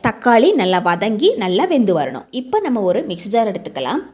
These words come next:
அரை கப் அளவு தேங்காயை இதே மாதிரி கட் பண்ணி வச்சிருந்தேன், அதை நம்ம இதுல சேர்த்துக்கலாம்.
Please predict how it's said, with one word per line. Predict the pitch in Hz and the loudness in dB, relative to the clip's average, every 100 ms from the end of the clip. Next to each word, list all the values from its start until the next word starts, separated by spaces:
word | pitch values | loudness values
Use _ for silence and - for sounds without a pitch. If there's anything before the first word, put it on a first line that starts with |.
| _ _ - | _ _ -8
அரை | 196 233 | -4 -2
கப் | 277 320 320 | 0 -2 0
அளவு | 320 214 254 392 | 0 2 0 0
தேங்காயை | - 196 220 214 233 | -2 -2 -2 -2 0
இதே | 240 202 | 0 -2
மாதிரி | 214 185 269 - | -2 -6 -8 -10
கட் | 233 - | -12 -8
பண்ணி | 220 220 | -8 -6
வச்சிருந்தேன், | 165 - 156 311 - | -8 -12 -12 -12 -8
அதை | 190 254 | -2 -2
நம்ம | 220 | -2
இதுல | 185 196 202 | -4 -4 -4
சேர்த்துக்கலாம். | 190 - 135 - | -6 -6 -10 -10